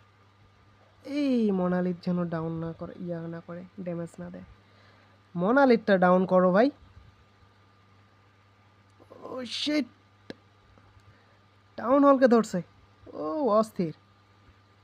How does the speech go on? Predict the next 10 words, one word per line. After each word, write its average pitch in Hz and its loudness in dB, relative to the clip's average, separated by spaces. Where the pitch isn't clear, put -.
ও 254 -2
শিট, 180 -4
হয়ে 302 2
গেছে। 175 -2
আমরা 220 -4
এদিকে 226 2
কুইনকে 254 0
বাঁচাতে 196 0
কি 240 0
পারবো? 233 0